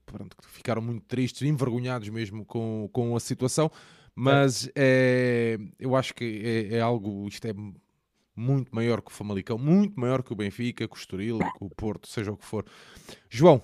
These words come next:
Speaker 1: ahm, queria voltar aqui um bocadinho, ahm, não, aliás, antes disso, fechar só aqui este, este, este bloco, porque, ahm, n-, no Minho acabam por existir,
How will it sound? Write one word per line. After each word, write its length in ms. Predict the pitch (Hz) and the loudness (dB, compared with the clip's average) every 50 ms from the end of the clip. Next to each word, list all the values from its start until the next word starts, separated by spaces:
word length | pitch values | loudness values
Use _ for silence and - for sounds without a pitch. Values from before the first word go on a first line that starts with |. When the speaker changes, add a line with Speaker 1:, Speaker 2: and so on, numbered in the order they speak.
| - - - | 0 0 6
Speaker 1:
ahm, 420 | 147 147 147 143 139 131 131 131 - - - | 8 10 10 10 8 6 4 -2 -8 -10 -2
queria 160 | - 190 190 | 2 4 4
voltar 240 | 170 180 170 185 165 | 6 4 4 2 0
aqui 160 | 165 139 170 | 0 0 -2
um 60 | 170 | -4
bocadinho, 640 | 147 - 160 139 147 147 139 139 135 135 127 104 - - | -2 -2 -2 0 0 -2 -2 -2 -2 -2 -2 -4 -4 -2
ahm, 800 | 131 127 120 120 117 113 113 113 113 110 107 104 101 101 95 90 - - _ _ _ _ _ _ - - | 0 2 2 4 2 0 -2 -4 -6 -6 -4 -4 -4 -6 -6 -8 -10 -16 _ _ _ _ _ _ -12 0
não, 260 | - 143 139 117 92 123 | 6 6 6 6 6 4
aliás, 240 | 127 127 120 - | 4 4 4 2
antes 160 | 160 180 - 110 | 0 -2 -2 0
disso, 300 | 107 104 - - - - _ - - _ _ _ _ _ | 0 -2 -2 -2 -8 -14 _ -20 -20 _ _ _ _ _
fechar 300 | - - - 175 143 123 | -6 0 0 0 2 2
só 100 | - 160 | 0 0
aqui 400 | 147 - 151 147 135 135 131 123 - - | 0 0 -2 0 0 0 0 -2 -2 0
este, 300 | 143 135 123 - - - - | 2 2 2 0 -4 -4 -2
este, 640 | 131 123 - - - 113 113 113 110 107 104 - - | -2 0 -2 -4 -2 2 2 4 4 4 2 0 0
este 320 | - 123 107 - - - 95 | 0 0 0 -2 -4 -8 -4
bloco, 480 | 85 107 113 123 127 123 - - - - - - - - _ _ _ _ _ _ - | 0 4 6 6 6 4 2 -2 -14 -20 -20 -20 -20 -20 _ _ _ _ _ _ 2
porque, 600 | 151 156 147 139 - - 143 143 147 151 - - | 4 6 6 4 2 -2 0 2 4 2 2 2
ahm, 1000 | - 147 143 139 139 135 135 139 143 143 143 139 139 139 139 139 143 139 139 139 - - - | 0 2 2 2 2 0 -2 -6 -8 -8 -6 -6 -6 -6 -6 -6 -6 -6 -8 -10 -10 -10 -8
n-, 200 | 175 190 175 - _ _ _ - | -6 -6 -6 -8 _ _ _ 0
no 160 | 196 214 220 190 | 6 8 8 8
Minho 500 | 170 156 143 143 147 147 160 185 180 - _ _ _ _ _ _ _ _ _ _ _ _ _ _ | 8 8 6 6 4 2 2 0 -2 -6 _ _ _ _ _ _ _ _ _ _ _ _ _ _
acabam 320 | - - - 180 175 175 160 | -6 -2 0 0 0 2 2
por 120 | 170 165 | 4 4
existir, 680 | 170 165 131 - - - - 170 170 156 160 143 - | 4 4 2 0 -4 -4 -2 0 0 2 0 -2 -2